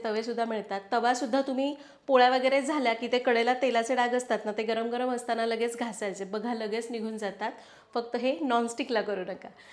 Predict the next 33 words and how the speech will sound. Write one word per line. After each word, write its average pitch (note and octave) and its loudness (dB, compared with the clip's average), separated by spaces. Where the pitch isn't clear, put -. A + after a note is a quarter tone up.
चला, G3+ 2
आता G#3+ 0
आपला A#3+ 0
मसाला B3+ 4
गार C4 2
झाला B3+ 0
की A#3 -2
आपण A3 -4
करी A3 -2
करून F#3+ -6
घेऊ. F3 -16
दुसरीकडे A3 0
कुकर A3+ -4
गार A3 -2
झालेला G3+ -6
आहे, C#4+ -10
अंडी G#3+ 0
बाहेर G#3 4
काढूया. E3 -10
आता - -8
भात A3 0
मी C#4 2
असाच B3+ 0
ठेवून B3+ 2
देते, A3+ 0
म्हणजे A3 -6
जेवणापर्यंत A3+ 0
गरम G3 2
राहते. D#3+ -10
आणि G3+ -4
हे G3+ -4
बघा, E3 -10
अंड G3 -8